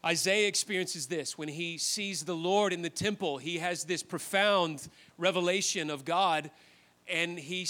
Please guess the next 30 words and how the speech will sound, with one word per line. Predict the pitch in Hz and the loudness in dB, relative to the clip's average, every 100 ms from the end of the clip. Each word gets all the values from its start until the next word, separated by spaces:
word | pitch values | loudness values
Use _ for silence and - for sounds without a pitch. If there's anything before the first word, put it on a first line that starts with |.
| - | -2
what's | 170 190 220 | 0 -2 -2
his | 156 | -2
response? | 175 - 220 180 143 | -2 -2 -4 -4 -6
He | - 160 | -8 -4
says, | - 190 160 | -2 -2 -2
"Woe | 135 151 185 190 | -4 0 2 2
is | 170 147 143 | 2 0 -4
me. | 185 185 | -2 -2
I'm | 143 | -4
a | 147 | -6
man | 151 170 151 | -4 -4 -6
of | - | -8
unclean | 185 170 - 170 160 147 - - _ | -6 -6 -6 -6 -4 -4 -8 -20 _
lips." | 180 180 - | -4 -2 -2
There's | 180 156 | -4 0
something | - 208 220 240 202 196 | 0 0 -2 -2 -4 0
of | 185 180 147 - - - - | 2 2 0 -10 -20 -20 -2
a, | 170 170 - - | -2 -2 -6 -4
a | 160 156 | -2 -2
revelation | 156 196 196 185 202 226 - 208 | 2 2 2 2 2 2 0 -2
of | 156 | -6
God | 156 160 156 151 | -2 0 0 0
that | 170 170 156 | -4 -4 -10
brings | 156 180 214 214 196 - - - - - _ | -4 -2 0 0 2 2 2 -4 -20 -20 _
this | 151 190 180 - - - _ _ _ _ | -2 2 4 4 2 -4 _ _ _ _
recognition | 160 214 226 208 185 247 - 247 | -2 0 0 -2 2 4 4 2
of | 226 | 4
ourselves | 214 - - 202 190 147 - | 4 4 4 4 2 -2 -4
in | 202 202 | -4 -2
perspective | 185 - - - 220 226 226 214 | -4 -4 -4 -2 -2 -2 -4 -4